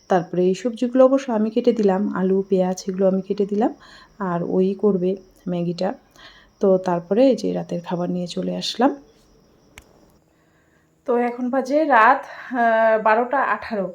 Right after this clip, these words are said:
তো বাড়ির সবাই ঘুমিয়ে পড়েছে, তো আমি এখনো ঘুমাইনি, আমি এতক্ষণ কাজকর্ম করছিলাম। তো এইমাত্র স্নান টান করে তারপরে ঘরে আসলাম। বাড়ির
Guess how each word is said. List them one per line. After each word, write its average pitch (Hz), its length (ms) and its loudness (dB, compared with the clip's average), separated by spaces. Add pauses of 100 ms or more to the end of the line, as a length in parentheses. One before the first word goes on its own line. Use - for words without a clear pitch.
(580)
তো 220 80 -6
বাড়ির 220 320 0
সবাই 233 240 0
ঘুমিয়ে 254 300 0
পড়েছে, 277 720 -2 (220)
তো - 60 -4 (180)
আমি 214 120 -4 (100)
এখনো 220 300 -12
ঘুমাইনি, 208 420 -4 (160)
আমি 202 180 -8 (280)
এতক্ষণ 202 280 -12 (100)
কাজকর্ম 208 400 -10 (120)
করছিলাম। 208 440 -6 (880)
তো 208 80 -6 (260)
এইমাত্র 214 360 -6
স্নান 220 380 -8
টান 226 180 -8 (120)
করে 233 180 -2 (340)
তারপরে 196 300 -8 (100)
ঘরে 196 140 -2 (100)
আসলাম। 208 280 -8 (520)
বাড়ির 202 340 -2